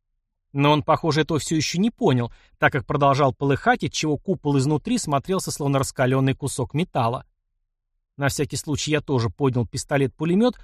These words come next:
и разрядил его в беснующегося внутри ловушки монстра. Элементаль полыхал ещё минуты три, не оставляя надежд разрушить сковавший его мощь купол и выбраться на свободу.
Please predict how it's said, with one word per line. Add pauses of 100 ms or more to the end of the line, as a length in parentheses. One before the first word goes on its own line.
(220)
и
разрядил
его
в
беснующегося
внутри
ловушки
монстра. (1400)
Элементаль
полыхал
ещё
минуты
три,
не
оставляя
надежд
разрушить
сковавший
его
мощь
купол (240)
и
выбраться
на
свободу.